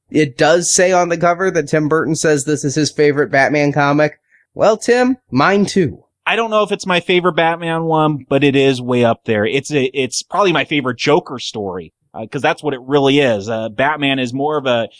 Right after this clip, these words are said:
Speaker 2: he shows up at the beginning, shows up at the end, doesn't do a whole lot in between, but a strong Joker story, a strong Batman universe story, very high recommend.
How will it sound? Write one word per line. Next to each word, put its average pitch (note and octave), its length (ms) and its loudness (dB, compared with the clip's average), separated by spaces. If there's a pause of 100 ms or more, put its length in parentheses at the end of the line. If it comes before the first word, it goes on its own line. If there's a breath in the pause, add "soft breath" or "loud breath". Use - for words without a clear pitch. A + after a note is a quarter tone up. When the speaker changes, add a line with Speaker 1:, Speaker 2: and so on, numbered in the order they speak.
Speaker 2:
he B2+ 60 -12
shows D#3+ 240 2
up E3+ 140 -4
at C#3 60 -10
the C3 80 -2
beginning, D#3+ 540 -2
shows C3+ 300 -4
up C#3 120 -4
at C3 80 -6
the C3+ 160 -8
end, C#3+ 320 0
doesn't C#3 240 -2
do B2+ 160 -6
a A2+ 40 -6
whole C3+ 220 -4
lot C3+ 160 0
in B2 80 -4
between, C3+ 520 -6 (180)
but C3 100 -2
a B2+ 60 -2
strong D#3+ 580 0
Joker C#3 380 0
story, B2+ 680 0 (320 soft breath)
a A#2 120 -2
strong C#3 800 2
Batman B2+ 520 -6
universe A#2 460 -4
story, A2 720 -2
very A#2 280 -2
high G#2+ 160 -6
recommend. F#2 500 -12